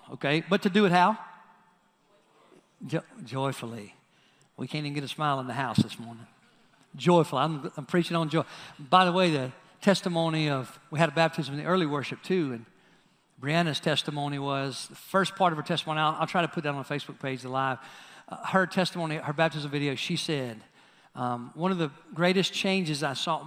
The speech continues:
she said, "I knew, I came to a place where I knew I needed Jesus, and I confessed him as Lord." And she said, "The first thing I noticed about my life, the transformation, is that I had joy." And I was like, "Girl, you just set up the sermon. You didn't even know what I was preaching."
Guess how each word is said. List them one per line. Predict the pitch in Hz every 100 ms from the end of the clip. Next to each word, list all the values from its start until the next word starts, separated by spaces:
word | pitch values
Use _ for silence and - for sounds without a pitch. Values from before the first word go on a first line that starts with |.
| 160
she | - 175
said, | - 151 -
"I | 160
knew, | 170 185 180 175 147
I |
came | 151 190
to | 190
a |
place | 170 175 156
where | 160
I |
knew | 151 156
I | 139
needed | 139 165 170 156
Jesus, | 135 135 135 113 110 - - - _ _ _ _ _ _ _ _
and | 131
I | 127
confessed | 123 131 143 139
him | 135
as | 131
Lord." | 127 143
And | 131
she | -
said, | -
"The | 131
first | - 180 180
thing | 190
I | 170
noticed | 160 156
about | 151 147 135
my |
life, | 135 135 131 -
the | 127
transformation, | - 147 - 139 139 135 131
is | 123
that | 127
I | 127
had | 110 117
joy." | - 123 110 110 101 _ _ _ _ - - _ _ _ _
And | -
I | 131
was | 131
like, | 131 151
"Girl, | 214
you | 208 202
just | 233 -
set | 196
up | 180
the | 165
sermon. | - 294 269 208 180
You | 247
didn't | 262
even | 240
know | 254
what | 233
I |
was | 214 196
preaching." | 302 233